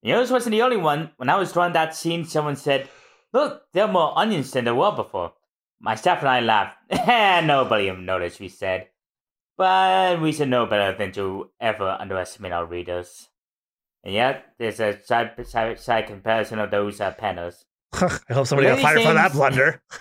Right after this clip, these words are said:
Speaker 2: <laughs>
Speaker 1: The lady's name is Maria Onion Bear, housewife, age forty-six.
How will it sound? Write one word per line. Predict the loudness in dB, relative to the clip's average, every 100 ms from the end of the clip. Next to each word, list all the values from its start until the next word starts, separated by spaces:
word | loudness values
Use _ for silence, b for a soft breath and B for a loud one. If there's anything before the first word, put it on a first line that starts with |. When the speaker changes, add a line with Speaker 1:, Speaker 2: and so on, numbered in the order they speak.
| -6
Speaker 2:
<laughs> | -4 -4 -10 -18 _ _ _ -4
Speaker 1:
The | 0
lady's | 2 2 0
name | 0 0 0
is | -2 -2
Maria | 0 2 2 0
Onion | -2 -2 -2 -4 -8
Bear, | -6 -6 -8 _ _ -8
housewife, | -2 -2 -2 -6 -6 _
age | -6 -6 -6
forty-six. | -4 -4 -4 -8 -12 -12 -20